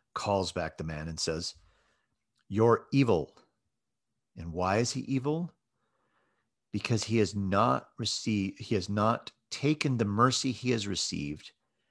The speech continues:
and passed it on to others in his life.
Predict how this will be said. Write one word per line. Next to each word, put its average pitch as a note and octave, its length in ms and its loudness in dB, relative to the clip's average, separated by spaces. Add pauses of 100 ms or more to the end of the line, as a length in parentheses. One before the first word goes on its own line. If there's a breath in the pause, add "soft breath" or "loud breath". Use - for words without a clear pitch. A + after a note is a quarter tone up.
(360)
and G#2+ 160 -4
passed B2+ 460 -2
it G#2+ 80 0
on G2+ 240 0
to - 260 -6
others G2+ 340 0
in E2 100 -4
his E2 180 -8
life. A#2 500 -2